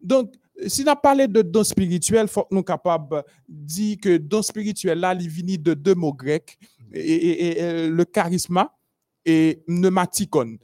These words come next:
Speaker 1: Le charisma, pneumatikon, et, et, charisma, il vient de un autre mot grec, et, et, qui signifie chari-, qui, qui c'est charisme, qui signifie la grâce. Grâce. Donc, enfin, don spirituel là,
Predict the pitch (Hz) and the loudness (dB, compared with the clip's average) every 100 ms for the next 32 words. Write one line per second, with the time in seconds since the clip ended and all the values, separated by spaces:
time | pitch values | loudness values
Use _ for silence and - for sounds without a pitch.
0 | _ - 151 170 - 208 208 - 208 190 | _ -8 0 0 2 -2 -2 -4 -2 -2
1 | 180 180 165 160 160 - 226 254 202 _ | 0 0 0 -2 -6 -2 0 0 -4 _
2 | _ - - 196 196 175 175 165 190 196 | _ -18 -14 -12 -14 -16 -18 -18 -18 -18
3 | 180 - 208 196 196 220 220 185 175 180 | -16 -4 0 0 2 2 4 2 0 2
4 | 208 185 185 185 208 - 180 175 160 180 | 2 4 4 6 6 4 2 0 0 -2
5 | 170 _ _ - 165 175 170 165 190 - | -4 _ _ -16 -8 -4 -4 -4 -4 -2
6 | 190 185 190 - 185 165 175 - 185 165 | 0 -2 -4 0 0 0 -4 -4 -2 -2
7 | 165 175 - 170 180 196 185 - 165 160 | 2 2 2 0 0 -2 -2 -2 -4 -2
8 | 190 156 135 127 156 175 135 - - - | 0 2 0 -2 0 2 4 2 2 -4
9 | - _ _ _ - 147 226 180 - - | -20 _ _ _ -14 -2 2 2 0 -12
10 | - - 196 196 214 - 294 294 _ _ | -10 0 0 4 2 4 2 0 _ _
11 | - 165 151 294 - - 302 320 - 180 | -10 -6 2 2 4 4 4 4 2 0
12 | 165 170 240 | 0 0 -2